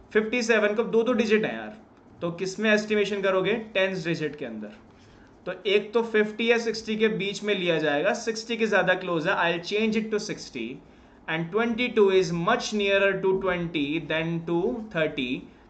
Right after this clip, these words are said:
तो मैं ट्वेंटी टू वाले को ट्वेंटी में change करूंगा, Multiply करना easy हो गया, twelve hundred multiplication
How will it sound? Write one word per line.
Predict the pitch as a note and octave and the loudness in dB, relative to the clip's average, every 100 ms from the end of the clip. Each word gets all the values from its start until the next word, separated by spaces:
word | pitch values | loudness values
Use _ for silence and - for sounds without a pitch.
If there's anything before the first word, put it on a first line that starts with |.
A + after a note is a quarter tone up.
| - | -8
तो | E3 | -4
मैं | E3+ | -2
ट्वेंटी | F#3+ A3+ A3 A#3+ | 2 2 2 -2
टू | A3+ A3+ | 0 2
वाले | G#3 E3 D#3+ | 4 4 2
को | D3+ | -2
ट्वेंटी | F#3 G3+ G3+ G#3+ | -2 -2 0 0
में | G3+ F#3+ | 0 0
change | F#3 E3+ | -2 -2
करूंगा, | E3+ D#3 F3+ G3 | -4 -2 0 0
Multiply | F3 G#3+ G#3+ G#3 G#3 | 2 2 0 2 2
करना | G3+ F#3+ F3+ F3+ G3+ | 2 0 -4 -6 -6
easy | G#3 G#3+ | -2 2
हो | G#3+ E3+ | 2 2
गया, | D3 C3+ D3+ E3+ | 0 0 -2 0
twelve | F#3 F#3 F#3 | 2 2 0
hundred | F3+ E3+ E3+ | -2 -4 -2
multiplication | E3 E3 D#3+ D3+ D3+ C#3+ | -2 -2 -4 -4 -4 -4